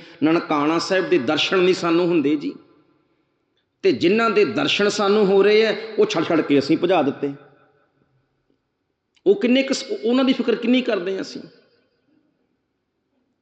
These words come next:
ਜੇ ਪ-, ਪ-, ਰਤਨ ਸਿੰਘ ਭੰਗੂ ਲਿਖਦੇ ਨੇ, ਕਹਿਣ ਲੱਗੇ, "ਪੰਥ ਨਾ ਰਹਾ ਤੋ ਗ੍ਰੰਥ ਕੌਣ ਮਾਨੈ ਨਾਥ?"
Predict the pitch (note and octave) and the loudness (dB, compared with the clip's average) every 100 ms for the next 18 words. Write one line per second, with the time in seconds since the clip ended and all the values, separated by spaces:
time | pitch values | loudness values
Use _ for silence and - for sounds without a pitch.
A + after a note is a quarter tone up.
0 | - F#2 F#3 - - - - - C3+ - | -18 -2 -2 -2 -10 -20 -16 -10 -10 -10
1 | - F3 - - _ _ _ _ _ _ | -14 -16 -16 -20 _ _ _ _ _ _
2 | _ _ _ _ _ _ D3 E3 G3+ A3 | _ _ _ _ _ _ -6 -2 -2 -2
3 | - G3+ D#3 F#3 D#3+ D#3 F#3 B3 A#3 - | 0 2 4 4 2 2 0 0 -4 -12
4 | - G#3+ A3+ B3 G#3 C#4 - - A3+ A#3+ | -10 -4 0 0 2 -2 -2 -4 -2 -2
5 | - C4 C#4 A#3+ G#3 A#3+ - C4+ F#3+ G#3 | 0 2 2 0 0 -2 0 0 2 2
6 | A3+ C4+ C4+ C4 B3 G#3+ G3 F3 D#3 C3+ | 2 0 0 0 2 2 2 2 2 -2